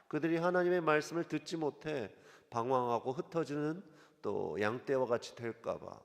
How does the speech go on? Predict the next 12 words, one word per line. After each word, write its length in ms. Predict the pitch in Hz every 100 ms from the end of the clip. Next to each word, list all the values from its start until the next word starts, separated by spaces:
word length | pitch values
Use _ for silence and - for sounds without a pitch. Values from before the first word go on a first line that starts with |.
| _
그것이 240 | 110 -
너무 180 | 113 120
걱정스러워서 1200 | 127 110 - - 139 139 139 127 110 87 87 147 - - - - - - _ -
그들과 360 | 87 90 90
함께 440 | 95 90 95 101 98
남아있기로 760 | 90 90 87 87 87 92 131
결정한 580 | - 80 - 95 101 110
것입니다. 540 | 90 - 76 80 90 87 _ _ _ _ _ _ _ _ _ _ _ _ _ _ _ - _
여러분, 260 | 101 135 160
만약 640 | 123 104 143 123 90 - 92
여러분의 360 | 95 113 139
자녀가 680 | - 92 104 117 - 76 82